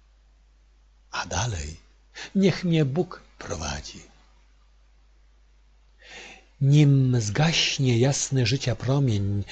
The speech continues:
co tlił się wiarą w moc drugiego, wypowiem jedno słowo: „Kocham”. A dalej niech mnie diabli biorą.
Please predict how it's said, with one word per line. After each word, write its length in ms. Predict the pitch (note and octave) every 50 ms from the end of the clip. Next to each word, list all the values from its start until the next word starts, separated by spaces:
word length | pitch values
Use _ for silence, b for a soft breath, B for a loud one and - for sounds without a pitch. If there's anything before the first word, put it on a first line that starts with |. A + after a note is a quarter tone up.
| B B B -
co 200 | - - B2+ A2
tlił 400 | - - B2 C3+ E3 E3 D3 B2+
się 300 | - - A2 G#2+ G#2 G2
wiarą 560 | G2 A2 B2+ C3+ C#3 B2 A2+ G#2 G2 G2 F#2+ B B B B B _ _ - A2
w 120 | G#2 A2+
moc 460 | A#2 A#2 C3+ D3 C#3+ C#3+ - - -
drugiego, 760 | - B2 A2 G2+ G2 C3+ D3+ D3 A#2+ G#2 G2 F2 F2 E2+ - - - _ _ _ _ _ _ _ _ _ _ _ _ _ _ B B B B B -
wypowiem 600 | D3+ C#3 D#3+ D#3+ - F#3 E3+ F3 F#3+ F#3 F3 F3
jedno 380 | F3 F3+ F#3 D#3 E3 F3 F3+ E3+
słowo: 640 | - - - A2+ E2+ D2 C2+ C2+ C#2+ D2+ - - - _ _ _ _ _ _ _ _ _ _ _ _ _ _ _ _ _ _ _ _
„Kocham”. 440 | - D3 A#2 - - F#2+ D#2 C#2+ C2+ - - _ _ _ _ _ _ _ _ _ _ _ _ _ _ _ _ _ _ _ _ _ _ _ _ _ _ _ _
A 120 | - A#2+
dalej 480 | A#2+ C3+ F#3 G3+ E3+ B2+ G#2 G#2+ A2+ B2+ - - _ _ _ _ _ _ B B B B -
niech 320 | A3+ A3+ A#3+ G#3+ - -
mnie 380 | G#3+ G3+ G3+ G#3+ G#3 G#3+ A3 G#3+
diabli 600 | F#3 G#3 A3 G#3+ G#3+ G#3 F3 C3+ G2+ F#2+ F#2+ F2
biorą. 600 | - G#2 G2+ F#2+ F#2 F#2 F#2 F2 D#2+ D2+ D#2